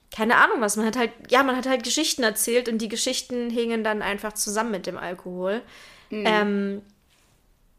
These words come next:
Speaker 1: aber als ich aus dem Alter raus war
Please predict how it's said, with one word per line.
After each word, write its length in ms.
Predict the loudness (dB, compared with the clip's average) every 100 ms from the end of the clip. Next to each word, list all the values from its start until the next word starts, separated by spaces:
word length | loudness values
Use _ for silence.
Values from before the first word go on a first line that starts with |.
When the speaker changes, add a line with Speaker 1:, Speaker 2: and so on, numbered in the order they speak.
| _ _ _ _ -2
Speaker 1:
aber 300 | 4 4 4
als 160 | 2 2
ich 140 | 0
aus 120 | 0 -2
dem 100 | 0
Alter 400 | 0 0 -4 -2
raus 380 | -2 0 0
war 480 | 2 4 4 2 -2